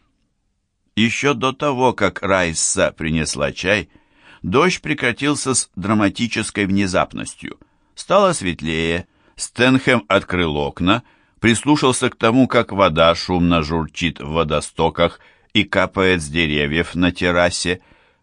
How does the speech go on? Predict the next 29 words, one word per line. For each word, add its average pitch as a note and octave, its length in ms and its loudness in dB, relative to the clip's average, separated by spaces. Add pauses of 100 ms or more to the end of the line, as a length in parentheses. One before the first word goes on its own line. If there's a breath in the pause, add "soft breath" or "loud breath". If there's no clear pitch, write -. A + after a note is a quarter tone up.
(160 soft breath)
но F2+ 300 2
воздух F#2 500 0
был A#2 240 -2
тих D#2 460 -6
и F2 100 -2
прохладен. A#1+ 840 -6 (400 soft breath)
Стэнхэм F3 600 0
высунулся B2 640 0
из D#2 180 0
окна D#2 460 0 (420)
и G3+ 80 0
какое-то C#4+ 560 0
время A2+ 360 0
просто F#2 520 -2
слушал G2+ 640 -4 (360 soft breath)
и F2+ 100 0
глубоко F2 640 0
дышал. D#2 520 -6 (920 soft breath)
Позже G2 420 2
за D2 220 -2
чаем C#2+ 520 -2 (320)
он D3 180 2
вспомнил C#3 600 0
о F2 80 -2
своём E2+ 400 0
уговоре E2 720 0
с - 180 -8
Си F#2+ 320 0
Джафаром. C#2 840 -4